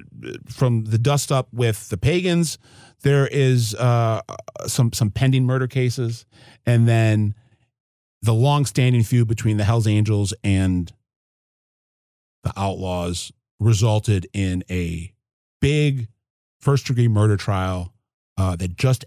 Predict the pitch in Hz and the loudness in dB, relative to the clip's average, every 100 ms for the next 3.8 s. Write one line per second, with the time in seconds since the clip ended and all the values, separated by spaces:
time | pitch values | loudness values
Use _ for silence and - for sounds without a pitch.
0 | - 117 101 98 87 87 _ _ _ 117 | -2 0 0 -2 -8 -10 _ _ _ 0
1 | 110 95 92 131 143 139 131 113 - 98 | 2 4 2 2 2 2 0 -4 -8 -8
2 | 90 90 90 - 131 127 123 117 117 107 | -6 -6 -8 -2 0 2 2 0 0 -2
3 | 107 - - 95 98 92 - | -4 -10 -8 -6 -8 -10 -16